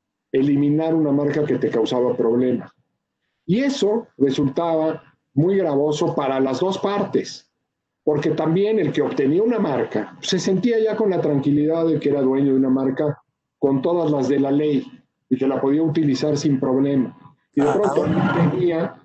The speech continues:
Speaker 1: y le decía, "Oye, pues, ¿qué crees? Que tu marca Tango se parece a mi marca Mango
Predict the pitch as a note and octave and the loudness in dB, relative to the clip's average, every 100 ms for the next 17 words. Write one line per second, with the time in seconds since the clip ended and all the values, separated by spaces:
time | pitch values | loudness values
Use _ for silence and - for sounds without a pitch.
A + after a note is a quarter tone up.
0 | _ C#3 C3+ C#3+ C#3+ F3 F3 E3+ E3+ D3 | _ 0 2 2 0 0 0 2 0 -2
1 | - G3 F#3+ F#3 F#3+ F3+ - _ _ _ | -2 -2 0 0 0 -2 -8 _ _ _
2 | - D3 D3+ E3 F#3 F#3 F#3 - G3+ F#3+ | -2 0 0 0 0 -2 -2 -2 0 2
3 | F#3+ F#3 D#3 C3+ D3 D3+ C3+ C3 D3+ D3 | 0 0 -2 0 0 0 2 2 0 0
4 | D#3+ E3+ A3+ A3+ F#3 F#3+ A3+ | 0 0 0 0 2 0 -2